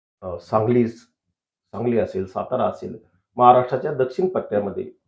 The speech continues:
अगदी जालना, मराठवाड्यामध्ये सुद्धा या चक्रीवादळाचा इफेक्ट अ, होऊ शकतो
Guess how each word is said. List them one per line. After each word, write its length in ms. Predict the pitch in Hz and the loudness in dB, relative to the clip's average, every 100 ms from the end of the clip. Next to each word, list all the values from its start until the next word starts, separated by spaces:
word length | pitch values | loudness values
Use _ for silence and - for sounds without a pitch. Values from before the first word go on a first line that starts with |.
| _ - 101 | _ -18 -12
अगदी 300 | 98 98 117 | -10 -6 -2
जालना, 560 | 101 101 110 98 92 - _ _ _ _ 107 | 2 2 2 0 -2 -12 _ _ _ _ -8
मराठवाड्यामध्ये 680 | 113 - 113 117 101 98 | -6 -4 -2 0 0 -2
सुद्धा 380 | - 104 95 - - _ _ _ - | -4 -4 -4 -4 -12 _ _ _ 0
या 320 | 110 127 131 - _ - | 4 6 4 0 _ -10
चक्रीवादळाचा 680 | 107 - 110 104 104 104 113 - | -8 -2 2 2 0 -4 -10 -16
इफेक्ट 420 | 98 - 113 - - _ _ _ - | -10 -4 -4 -6 -20 _ _ _ -20
अ, 40 | 95 87 98 | -16 -16 -6
होऊ 220 | - 156 | 0 0
शकतो 560 | - 101 - 87 90 | 0 -6 -8 -8 -8